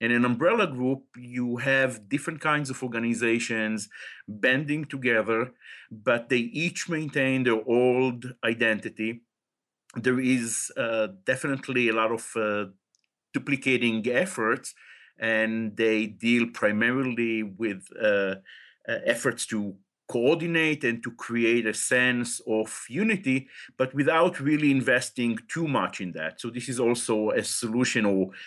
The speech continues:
a framework that can be broken, uh,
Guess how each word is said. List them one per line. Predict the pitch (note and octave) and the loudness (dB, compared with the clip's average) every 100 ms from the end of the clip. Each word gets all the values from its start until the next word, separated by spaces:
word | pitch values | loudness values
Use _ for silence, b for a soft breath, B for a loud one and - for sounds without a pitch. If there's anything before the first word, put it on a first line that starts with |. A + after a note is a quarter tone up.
| B | B
a | G#2 G#2 G#2 | -4 -2 -2
framework | - C#3 C#3+ B2+ A#2+ | 2 4 4 2 0
that | G#2 - | -6 -2
can | A2+ G#2 | -4 -2
be | G2+ | -4
broken, | G2 G#2+ A2+ A2+ G2+ G2+ G2+ F#2+ - _ - | -2 2 2 2 -2 -2 -4 -6 -12 _ -14
uh, | G#2+ G2 | -10 -8